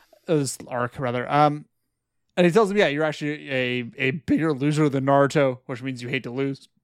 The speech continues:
which makes you a better shinobi." The, the classic Shorzy bit. They, they don't hate, they don't love to win. They don't hate to lose.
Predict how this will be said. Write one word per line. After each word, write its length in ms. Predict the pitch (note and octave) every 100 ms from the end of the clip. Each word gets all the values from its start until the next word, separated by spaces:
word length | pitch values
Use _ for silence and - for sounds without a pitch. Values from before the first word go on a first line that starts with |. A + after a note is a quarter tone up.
| _
which 140 | - -
makes 200 | C#3 -
you 60 |
a 20 |
better 220 | A2+ A#2 A2+
shinobi." 380 | B2 A2+ B2+ D3+ _ _ _ _ _ _ _ _ _ _ _ _ _ _ _ _ _ _ _ _ _ _ _ _ _ _ _ _
The, 220 | - A#2+ -
the 120 | C#3
classic 460 | - C3 A#2 - A#2+
Shorzy 400 | - A#2 G#2+ G#2
bit. 200 | A2+ D3+ _ _ _ _ _ _ _ _ _ -
They, 300 | C3+ A#2+ A#2+
they 120 | A#2+
don't 160 | B2
hate, 160 | B2 C#3+
they 100 | C3
don't 160 | C3 C3+
love 180 | C3 B2
to 80 |
win. 380 | B2 B2 B2 B2+ A#2+
They 80 | A#2
don't 140 | A2+
hate 180 | G#2+ G#2+
to 80 | A2
lose. 520 | A2 G#2+ F2+ - -